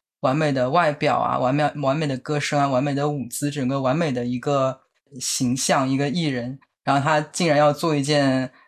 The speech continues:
可以说不仅是接地气，更加可以说是让人家有点惊讶的一个举动，她要跟那个 Crazy Horse 这样一个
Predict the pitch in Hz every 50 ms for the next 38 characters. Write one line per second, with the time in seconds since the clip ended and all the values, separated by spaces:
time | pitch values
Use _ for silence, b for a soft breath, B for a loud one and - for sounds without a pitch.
0 | b _ _ - - 175 180 175 160 - - 180 170 165 165 165 - 233 - -
1 | 180 143 101 123 - - - 170 165 156 151 151 147 143 139 - 180 180 180 170
2 | 202 175 147 - - - - 165 143 127 127 - 180 170 156 143 143 160 156 156
3 | 160 165 175 - - - - - 165 156 147 143 - 160 160 - - 151 156 151
4 | 147 139 135 139 139 143 143 147 147 151 B B B _ - 135 156 180 170 147
5 | 143 - - 208 220 247 254 220 165 139 131 135 147 143 - 127 123 - 139 135
6 | 127 131 131 147 147 143 143 143 - 151 156 160 165 160 156 143 135 147 143 135
7 | 127 131 127 - 170 165 160 156 170 170 165 - 196 180 156 131 131 - - 147
8 | - - 160 147 143 139 135 127 127 123 - 147 143 135 139 131 139